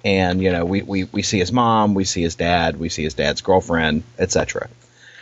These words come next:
And then we see a s-, we see a scene where his mom, or a woman who it was married to, to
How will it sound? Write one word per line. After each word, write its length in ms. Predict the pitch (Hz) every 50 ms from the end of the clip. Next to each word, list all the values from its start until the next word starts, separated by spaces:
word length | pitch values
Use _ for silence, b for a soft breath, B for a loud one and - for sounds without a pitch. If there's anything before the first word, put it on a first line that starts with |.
| B B B
And 140 | 131 139
then 220 | 156 190 220 233 226
we 80 | 214
see 240 | 185 - - 170 147
a 20 | 131
s-, 180 | 123 - -
we 180 | - 135 135 127
see 180 | 123 - 139 120
a 60 | 113
scene 540 | 113 - 123 117 107 107 104 104 104 107 110 117 117 - -
where 640 | 113 110 113 110 107 104 104 101 98 95 95 92 95 92 92 - _ _ _ _
his 400 | - - 90 113 117 110 101 95
mom, 600 | 113 110 104 104 101 101 101 101 104 104 110 107 - _ _ _ _ _ _ _ _ _ _ _ _ _ _ _ _ _ _ _
or 180 | - 104 104 95 -
a 140 | 101 98 92
woman 540 | 95 110 123 127 117 107 98 95 95 98 101 - - _ _ _ _
who 460 | - 101 117 113 107 101 95 92 90 - - _ _ _ _ -
it 300 | 107 107 101 95 - -
was 360 | - 98 98 92 87 95 98
married 380 | 113 127 143 143 131 120 110 101
to, 140 | 104 90 -
to 380 | - - - 101 95 98 90